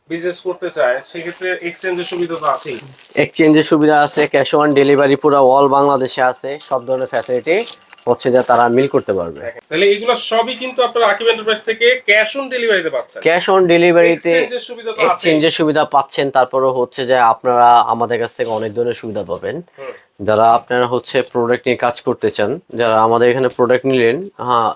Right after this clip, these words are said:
Speaker 2: আপনারা বিক্রি করতে পারলেন না নির্ধারিত একটা সময়ের ভিতর, আপনারা আমাদের প্রোডাক্ট চেঞ্জ করে নিতে পারবেন।
Speaker 1: আচ্ছা, আচ্ছা।
Speaker 2: আর তারপরে হচ্ছে যে আমাদের তো ভিডিও ফোন সার্ভিস চালু থাকবে এবং আমাদের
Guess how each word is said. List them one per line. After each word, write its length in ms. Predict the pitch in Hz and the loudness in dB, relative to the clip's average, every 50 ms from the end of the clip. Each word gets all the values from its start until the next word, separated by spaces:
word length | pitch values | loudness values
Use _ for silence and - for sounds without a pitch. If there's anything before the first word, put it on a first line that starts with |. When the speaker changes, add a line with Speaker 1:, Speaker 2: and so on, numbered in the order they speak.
| - - | -6 -8
Speaker 2:
আপনারা 280 | - 107 - - 131 123 | -8 -8 -2 -2 -4 -2
বিক্রি 260 | 120 139 135 - 160 | -2 -6 -4 -2 0
করতে 240 | 147 147 139 135 120 | 0 2 2 2 0
পারলেন 200 | 110 104 107 107 | 2 0 0 0
না 120 | 113 131 | 0 0
নির্ধারিত 320 | 143 139 131 127 127 123 | 0 0 0 2 2 2
একটা 180 | 120 - - 123 | 0 -2 -4 -8
সময়ের 420 | - - 120 113 117 123 151 147 | -6 -4 -2 0 0 0 0 -2
ভিতর, 220 | 120 113 - 127 113 | -4 -4 -4 -4 -4
আপনারা 220 | 117 - 110 110 | -4 -2 -2 0
আমাদের 220 | 110 110 110 107 107 | 0 0 0 -2 -4
প্রোডাক্ট 320 | _ - 104 104 - - | _ -6 -6 -6 -6 -8
চেঞ্জ 260 | - 98 98 - - | -8 -8 -8 -8 -10
করে 220 | - - 113 101 98 | -6 -4 -4 -2 -4
নিতে 200 | 95 90 85 87 | -6 -8 -10 -10
পারবেন। 320 | 78 73 73 - 62 65 _ - _ - | -10 -10 -10 -12 -16 -20 _ -20 _ -16
Speaker 1:
আচ্ছা, 200 | - - 107 107 | -14 -14 -14 -18
আচ্ছা। 180 | - - 92 87 - - - _ | -18 -18 -20 -20 -20 -20 -20 _
Speaker 2:
আর 240 | - 95 98 98 98 90 _ | -4 0 0 0 0 0 _
তারপরে 320 | - 110 110 - 131 127 | -2 -2 0 2 2 2
হচ্ছে 360 | 131 127 127 127 - - 139 | 2 2 0 -2 0 -2 0
যে 100 | 123 131 | 2 4
আমাদের 420 | 127 123 120 120 120 123 113 127 127 - | 4 4 2 2 2 2 0 0 -2 -4
তো 60 | 127 | -8
ভিডিও 280 | 113 123 127 135 139 | -8 -4 0 0 -2
ফোন 240 | 131 - 123 117 117 | 0 0 -2 -2 -2
সার্ভিস 320 | 113 - 117 107 104 117 - - | -2 -2 -2 0 -2 -4 -6 0
চালু 220 | - 107 104 113 107 | 0 2 2 2 0
থাকবে 340 | - 113 104 98 98 113 117 | 0 -2 -2 0 2 2 2
এবং 180 | 113 107 110 | 2 2 2
আমাদের 460 | 110 107 110 110 107 98 110 107 104 | 2 2 2 2 2 2 0 0 -2